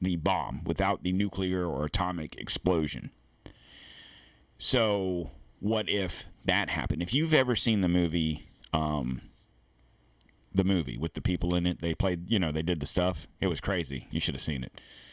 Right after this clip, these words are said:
What the fuck's it called? Ocean's Eleven. <laughs> If you've ever seen Ocean's Eleven with George Clooney and whatever, and they're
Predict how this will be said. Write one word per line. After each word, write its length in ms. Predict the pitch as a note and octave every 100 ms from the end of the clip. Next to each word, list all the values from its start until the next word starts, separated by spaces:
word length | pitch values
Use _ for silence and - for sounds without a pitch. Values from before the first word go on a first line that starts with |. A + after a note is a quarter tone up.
| - - _
What 100 | A2+
the 80 | C3
fuck's 260 | - A#2 G2+
it 60 |
called? 320 | - A2 E2+
Ocean's 340 | E2+ A#2 A2 F#2+
Eleven. 360 | F2 E2+ B1+ D2+ - -
<laughs> 240 | - C#3+
If 220 | G3 F3+ E3
you've 160 | D#3+
ever 180 | D#3 C#3+
seen 240 | - C3
Ocean's 320 | A2 G2+ G2+ F2
Eleven 300 | E2+ D2+ D2
with 80 |
George 240 | D2 F2 -
Clooney 220 | F2 E2
and 60 | D2+
whatever, 240 | D#2+ D#2
and 120 | D#2
they're 180 | D#2+